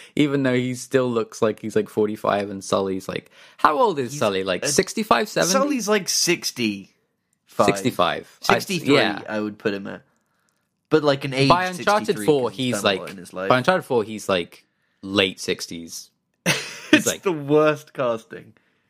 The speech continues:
Speaker 1: It's so bad. And then Tom Holland,
Speaker 2: It's
Speaker 1: like, I like
Speaker 2: terrible.
Speaker 1: Tom Holland, but, um,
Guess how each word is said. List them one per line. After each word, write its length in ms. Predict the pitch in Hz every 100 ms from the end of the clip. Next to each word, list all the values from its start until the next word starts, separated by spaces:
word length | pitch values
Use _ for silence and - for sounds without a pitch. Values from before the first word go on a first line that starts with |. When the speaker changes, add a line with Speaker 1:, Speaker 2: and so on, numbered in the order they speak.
| _
Speaker 1:
It's 180 | - 104
so 320 | - 147 120
bad. 320 | 95 95 87 -
And 120 | 127
then 120 | 156
Tom 200 | - 196
Holland, 300 | 185 196 185
Speaker 2:
It's 60 | 139
Speaker 1:
like, 260 | 135 - -
I 120 | 180
like 0 |
Speaker 2:
terrible. 140 | 240 214
Speaker 1:
Tom 140 | 143
Holland, 400 | 135 135 120 104
but, 280 | 101 98 - -
um, 440 | 101 98 95 95